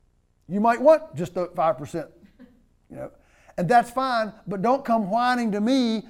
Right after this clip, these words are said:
about nobody wants, will pay my price, okay?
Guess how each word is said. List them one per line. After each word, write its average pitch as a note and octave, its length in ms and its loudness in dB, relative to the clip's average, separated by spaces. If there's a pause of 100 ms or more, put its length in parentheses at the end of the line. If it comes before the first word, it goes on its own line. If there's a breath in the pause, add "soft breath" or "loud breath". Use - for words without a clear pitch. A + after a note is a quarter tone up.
about G3 240 0
nobody A3 300 0
wants, A3 300 -4
will F#3+ 160 -2
pay A3 260 0
my G3+ 160 0
price, - 560 -2 (720)
okay? C#3+ 460 -6